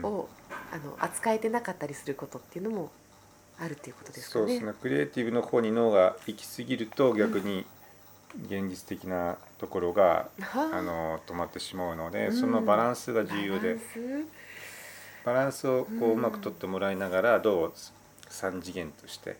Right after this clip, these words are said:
Speaker 1: うん。
Speaker 2: 展開させるのかっていうのが僕らの、
Speaker 1: うん。
Speaker 2: まあ、ずっとやってきたところなので、そこは得意分野。
Speaker 1: あの、本を出されて「トゥルーイノベーション」というね、
Speaker 2: はい。はい。
Speaker 1: あの、ご著書があるわけですけれども、
Speaker 2: はい。
Speaker 1: その中でもきっとその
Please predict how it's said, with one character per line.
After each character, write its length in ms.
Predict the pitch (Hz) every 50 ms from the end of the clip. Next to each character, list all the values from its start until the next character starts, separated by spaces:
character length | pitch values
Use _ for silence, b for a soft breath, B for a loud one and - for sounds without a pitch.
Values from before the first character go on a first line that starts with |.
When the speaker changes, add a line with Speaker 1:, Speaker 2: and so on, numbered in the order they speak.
| - 190
Speaker 1:
う 40 |
ん。 500 | 196 226 240 247 247 240 233 226 214 208
Speaker 2:
展 140 | 196 - 87
開 120 | 87 90 87
さ 140 | - 87
せ 120 | - - 95
る 120 | 87 87 87
の 100 | 87 80
か 140 | - 95
っ 20 | 95
て 140 | - - 131
い 40 |
う 20 | 143
の 80 | 147
が 100 | 117 87
僕 300 | - - 80 - - 92
ら 80 | 98 90
の、 180 | 85 85 82 - - - - - -
Speaker 1:
う 40 | 196
ん。 880 | 208 226 247 277 285 294 302 302 302 302 294 294 294 294 - - - -
Speaker 2:
ま 80 | - 87
あ、 20 |
ず 100 | 90 90
っ 40 | -
と 120 | - -
や 60 | 80
っ 40 | -
て 60 | -
き 80 | - -
た 100 | - -
と 180 | - - - -
こ 120 | - -
ろ 80 | - -
な 60 | -
の 100 | - -
で、 140 | - - - - - - - - -
そ 160 | - - -
こ 140 | - 92 90
は 60 | 82
得 240 | - 82 - - 85
意 60 | 80
分 160 | - 85 87
野。 60 | -
Speaker 1:
あ 40 | - - - - - - 180
の、 420 | 175 175 170 170 165 165 160 165 165
本 260 | - 254 233 196 180
を 80 | 170 160
出 120 | 170 170
さ 140 | 165 - 180
れ 100 | 175 165
て 280 | 165 - 156 147 143 -
「ト 160 | - - 185
ゥ 100 | 208 220
ル 80 | 202 202
ー 20 |
イ 20 |
ノ 100 | 202 208 175
ベ 140 | 208 202 190
ー 40 |
シ 100 | 185 -
ョ 40 | 165
ン」 60 | 160
と 120 | 156 - 160
い 60 | 156
う 100 | 151 160
ね、 220 | 185 196 180 156 -
Speaker 2:
は 80 | 107
い。 20 | 92
は 40 | 80
い。 40 | 78 - - - - - - - 151
Speaker 1:
あ 20 |
の、 220 | 147 147 147 143 139
ご 80 | 151
著 140 | 147 - 165
書 160 | - - 156
が 160 | 135 139 147
あ 60 | 175 175
る 80 | 156
わ 80 | 151 143
け 120 | - - 147
で 120 | - 147
す 120 | - -
け 80 | - 147
れ 60 | 147
ど 100 | - 151
も、 100 | 156 151
Speaker 2:
は 120 | - 104 95
い。 60 | - - - -
Speaker 1:
そ 160 | - - -
の 120 | 226 247 233
中 200 | 240 240 - 196
で 60 | 180
も 80 | 165
き 140 | - - 165
っ 20 | -
と 140 | - 165
そ 120 | - - 185
の 220 | 180 175 175 -